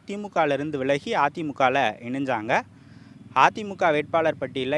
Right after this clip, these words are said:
இடம்பெற்றிருக்கிற ஒரே பெண் இவங்க தான். வேலூர்ல வந்து பசுபதி, தருமபுரியில அசோகன், திருப்பெரும்புதூர்ல டாக்டர் பிரேம்குமார், திருவண்ணாமலையில கலியபெருமாள்,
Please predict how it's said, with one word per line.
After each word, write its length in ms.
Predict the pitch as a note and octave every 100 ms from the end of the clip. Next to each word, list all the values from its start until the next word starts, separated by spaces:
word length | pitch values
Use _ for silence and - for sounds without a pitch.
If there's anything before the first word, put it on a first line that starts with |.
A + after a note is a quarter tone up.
| D3+
இடம்பெற்றிருக்கிற 760 | C#3+ D#3+ C#3 B2+ B2 A2+ A2+
ஒரே 300 | - C#3 F3 A#3
பெண் 200 | F#3 B3+ - -
இவங்க 260 | B2+ B2
தான். 140 | A#2 - - - - - - - - - - - - - - - -
வேலூர்ல 440 | E3 A3+ C4 A3 E3
வந்து 420 | C#3+ F3 F#3+ A#2
பசுபதி, 540 | C#3+ C3+ G#3 C3 D3 B3+ _ _ _ _ C#3+
தருமபுரியில 880 | D#3 A3 A#3 F#3+ D#3+ E3 D3 A2
அசோகன், 540 | C3 - F3 D#3+ F#3 B3+ _ _ _ _
திருப்பெரும்புதூர்ல 960 | A#3+ A#3+ B3 G3+ F3 D#3 D3+ E3+ D#3+ G#2 -
டாக்டர் 420 | B2+ C#3 - C#3 A2+ -
பிரேம்குமார், 600 | E3 F#3+ - C#3 E3 - _ _ _ -
திருவண்ணாமலையில 920 | G#3+ A3+ G#3+ F#3 C#3+ C#3+ D#3+ C#3+ G#2 -
கலியபெருமாள், 640 | C3+ E3+ F#3 D3 B2+ C3+